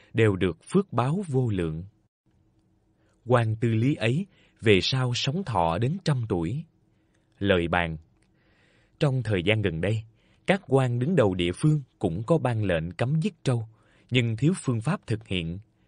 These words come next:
Vì thế, cho dù bản cấm giết trâu treo khắp thị thành, mà những món thịt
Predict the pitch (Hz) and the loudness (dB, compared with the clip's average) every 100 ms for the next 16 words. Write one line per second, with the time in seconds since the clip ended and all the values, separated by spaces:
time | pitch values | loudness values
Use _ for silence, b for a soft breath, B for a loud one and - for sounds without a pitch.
0 | _ - 87 90 80 110 180 b b b | _ -8 -2 -2 0 0 0 b b b
1 | b 180 160 107 90 82 82 101 160 139 | b 0 2 2 2 0 -2 -4 -2 -2
2 | 185 202 - 147 131 120 110 123 110 117 | 0 -2 -2 0 0 0 0 0 0 -6
3 | - 98 82 104 90 80 b b b 113 | -2 -4 0 0 0 -6 b b b 4
4 | 104 92 113 139 170 220 - | 4 4 0 0 -2 -4 -6